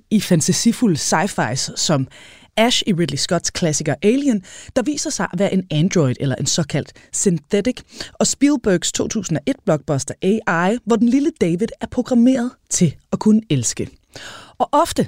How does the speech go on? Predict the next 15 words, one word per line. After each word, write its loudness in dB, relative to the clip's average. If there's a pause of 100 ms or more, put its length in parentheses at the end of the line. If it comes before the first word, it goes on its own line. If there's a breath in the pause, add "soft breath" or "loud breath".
(260)
er 4
pointen 2
i 2
de 0
her 2
fantasifulde -2
historier, 0
at -4
udfaldet, -2 (400 loud breath)
hvis -2
mennesket -2
skaber -6
andet 4
liv 2
eller 2